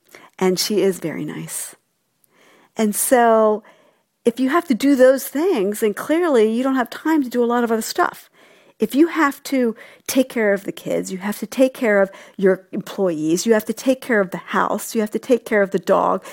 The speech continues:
you can't have time to do a lot of other things like take care of yourself. We heard, heard this again and again, and what our conclusion really was is that this is why women aren't in the positions of power,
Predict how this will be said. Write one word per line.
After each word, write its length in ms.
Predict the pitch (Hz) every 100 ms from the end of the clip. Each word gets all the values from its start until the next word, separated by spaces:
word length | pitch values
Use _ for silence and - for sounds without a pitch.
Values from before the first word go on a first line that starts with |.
| - - - _
you 540 | 202 214 254 254 247 -
can't 300 | - 233 233
have 160 | 208
time 300 | - 254 214
to 80 | 196
do 140 | 190
a 20 | 185
lot 180 | 180
of 60 | 170
other 140 | 175
things 260 | 165 196 170
like 100 | 170
take 140 | -
care 160 | 170 165
of 80 | -
yourself. 540 | 202 - - - - _ _ _ _ _ _ _ _ _
We 140 | - 220
heard, 240 | 226 254 -
heard 200 | - 311
this 160 | 320 330
again 380 | 208 - 214 202
and 160 | 202 170
again, 340 | 165 185 175
and 140 | 165 - - - _ -
what 160 | 208
our 120 | 214
conclusion 500 | 214 233 - 403 370
really 220 | 214 175 180
was 260 | 165 165
is 120 | 175
that 180 | 180 -
this 200 | 214 214
is 120 | 220
why 200 | 196 175
women 300 | 175 180 180
aren't 220 | - 170 -
in 100 | 180
the 60 |
positions 400 | 165 170 160 165
of 80 | 160
power, 420 | 196 233 196 -